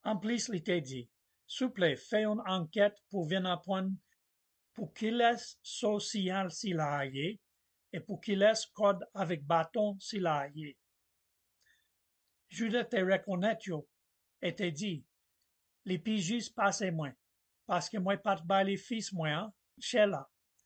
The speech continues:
epi li pa t gen relasyon avèk li ankò. Li te vin rive nan lè ki li t ap akouche a, gade byen te gen jimo nan vant li. An plis de sa, li te rive pandan li t ap akouche a,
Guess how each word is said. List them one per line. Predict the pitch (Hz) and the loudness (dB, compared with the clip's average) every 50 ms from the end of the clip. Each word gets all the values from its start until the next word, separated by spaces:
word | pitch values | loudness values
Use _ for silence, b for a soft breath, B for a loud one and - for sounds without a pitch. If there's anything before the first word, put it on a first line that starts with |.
| _ _ _ _ _ - | _ _ _ _ _ -4
epi | - 180 - - 202 | -4 -4 -2 -2 -4
li | 190 196 214 | -2 -2 -4
pa | - - 202 202 | -2 0 0 0
t | 202 - | 0 -2
gen | 165 190 196 196 | -2 0 2 2
relasyon | 185 180 180 170 165 165 156 - - 202 170 170 147 | 4 4 4 4 2 0 0 -2 -4 -4 -4 -2 -2
avèk | 151 151 160 160 - 175 | -2 -2 -4 -6 -6 -6
li | 160 147 | -6 -6
ankò. | 139 131 135 _ - 175 151 127 113 _ _ _ _ _ _ _ _ _ _ _ _ _ _ _ _ _ _ _ _ _ _ - | -6 -6 -10 _ -6 -4 -4 -6 -6 _ _ _ _ _ _ _ _ _ _ _ _ _ _ _ _ _ _ _ _ _ _ -6
Li | 202 208 160 | -4 -4 -2
te | - 196 165 | 0 0 0
vin | 160 202 196 185 | 2 0 0 0
rive | 196 226 226 196 214 214 | 0 0 0 0 0 0
nan | 202 202 196 190 175 | 2 2 0 0 2
lè | 170 180 190 190 190 190 | 2 4 4 2 2 -2
ki | - 190 175 | -4 -6 -4
li | 165 175 165 | -4 -4 -4
t | - 202 | 0 0
ap | 160 160 - - _ - | 0 -2 -2 -10 _ -10
akouche | - 202 160 - - 208 180 - - 175 | -8 -8 -6 -4 -4 -4 -4 -2 0 0
a, | 156 160 180 202 - _ _ _ _ _ - | 2 2 0 -2 -6 _ _ _ _ _ -4
gade | 175 170 170 170 175 | -2 0 0 0 -2
byen | 160 147 175 170 180 190 190 185 | -4 -4 -4 -2 -2 -2 -4 -6
te | - - 190 170 | -8 -8 -8 -4
gen | 147 175 175 170 | -4 -2 -2 -2
jimo | 151 - 208 220 196 185 170 160 | -2 -2 -2 -2 -2 -2 -2 -2
nan | 151 151 151 147 | -2 -2 0 0
vant | 165 165 156 156 | 0 -2 -2 -4
li. | - 160 147 135 _ _ _ _ _ _ b b b b b b b b b - | -10 -14 -14 -14 _ _ _ _ _ _ b b b b b b b b b -10
An | - 175 160 | -8 -8 -6
plis | - 208 233 240 226 - | -4 -4 -4 -4 -4 -6
de | - 214 185 | -8 -8 -6
sa, | - 240 208 185 190 226 214 - _ _ _ _ _ _ _ - | -2 0 2 2 2 0 -4 -8 _ _ _ _ _ _ _ -8
li | - 202 - | -6 -6 -2
te | - 226 202 | 0 0 2
rive | 202 214 208 180 202 - | 2 2 0 0 -2 -2
pandan | - 202 190 185 175 190 190 180 | 0 0 0 2 2 0 0 0
li | 175 185 185 | -2 -4 -2
t | - | 0
ap | 196 180 170 - | 0 0 0 0
akouche | 190 170 170 - 202 175 151 - 202 165 165 | -2 -2 -2 -2 -4 -4 -2 0 0 2 2
a, | 180 208 | 2 0